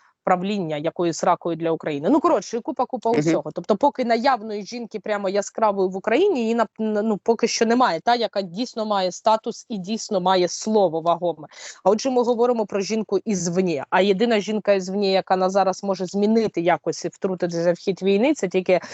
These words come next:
Speaker 1: а, потенційна перемога Камали Харріс на виборах у Штатах.
Speaker 2: Мгм.
Speaker 1: Ерефія хоче не скільки переговорів, Ерефія хоче заморозки війни на тому, о, на тих, на тих лініях фронту, які ми маємо наразі.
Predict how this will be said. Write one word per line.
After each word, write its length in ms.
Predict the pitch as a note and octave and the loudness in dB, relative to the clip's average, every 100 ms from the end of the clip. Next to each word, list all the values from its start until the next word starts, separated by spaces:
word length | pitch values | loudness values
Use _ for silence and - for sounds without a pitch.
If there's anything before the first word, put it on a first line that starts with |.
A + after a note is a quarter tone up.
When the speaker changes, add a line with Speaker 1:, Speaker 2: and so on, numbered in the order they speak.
| - - | -12 0
Speaker 1:
а, 140 | F3 F3 | 2 2
потенційна 600 | A3 G3 G3 - A#3 G3+ | 0 -2 -4 -4 -2 0
перемога 440 | G3 G3 G#3 G3+ | 2 2 0 0
Камали 380 | F#3 F3+ F3+ F3+ | -2 -2 0 -2
Харріс 440 | - F#3 F3+ - | 0 2 2 -4
на 260 | E3 D#3+ D#3+ | -6 -4 -2
виборах 380 | F3 F3 E3+ D#3+ | -2 -2 -2 -4
у 40 | E3+ | -6
Штатах. 360 | - - - _ _ - | -10 -12 -12 _ _ -18
Speaker 2:
Мгм. 160 | A#2 B2 _ _ _ _ _ _ _ _ _ - A#3+ A3 G3+ | -18 -20 _ _ _ _ _ _ _ _ _ -2 2 2 2
Speaker 1:
Ерефія 520 | A#3 B3 E4 - E4 | 2 2 0 -2 -4
хоче 600 | D4+ C#4 C#4 - C#4 A#3+ A3 | -4 -6 -6 -4 -4 -4 -4
не 160 | A3 | -6
скільки 440 | A#3+ - C4 - G3 | -6 -4 -4 -2 0
переговорів, 800 | G3 F#3+ F#3+ G#3 C4+ F#4+ E4+ - | 2 2 2 2 4 4 2 0
Ерефія 540 | G3+ C#4 D4+ C4 G3+ - | 2 2 0 0 0 0
хоче 260 | C4 - | -2 -2
заморозки 640 | G3+ G3+ G#3+ A#3 G#3 - F#3+ | 0 2 2 2 0 -4 -4
війни 400 | F#3+ G3 C4+ F#4 | -2 0 2 4
на 140 | A3 | 2
тому, 640 | - G#3+ A3 F#3+ E3+ D#3+ - | 2 0 2 0 0 -4 -6
о, 300 | E3+ E3+ F3 | 0 2 2
на 120 | F#3 | 0
тих, 280 | - A#3+ - | 0 -2 0
на 180 | G3+ G3+ | 0 0
тих 300 | - G3 - | 0 -2 -2
лініях 360 | G3 F3+ D#3+ - | -2 0 -2 0
фронту, 380 | B3+ F#4 E4+ | 2 2 0
які 420 | - D#3 - C4+ - | -4 -6 -4 -6 -4
ми 300 | F#3 G#3+ - | 0 0 0
маємо 640 | F#3+ G3+ G3 E3+ D#3+ D#3+ - | 0 2 2 0 -4 -8 -6
наразі. 520 | F#3 F#3 D#3+ C#3+ - | 0 0 0 -4 -14